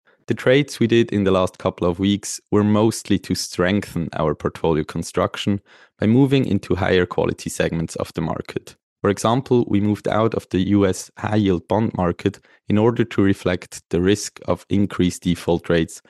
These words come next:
due to higher financing costs. And finally, yes, we also slightly increased our cash quota,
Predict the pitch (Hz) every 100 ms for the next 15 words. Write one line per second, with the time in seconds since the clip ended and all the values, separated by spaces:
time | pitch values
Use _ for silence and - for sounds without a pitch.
0 | _ _ - 123 131 98 85 90 - 87
1 | 78 76 - - - - - - - _
2 | _ _ - 98 - 107 120 120 117 -
3 | - 98 - - - 98 95 104 - 98
4 | 95 90 - - 104 110 87 87 - -
5 | 78 - - 110 - 85 - - 101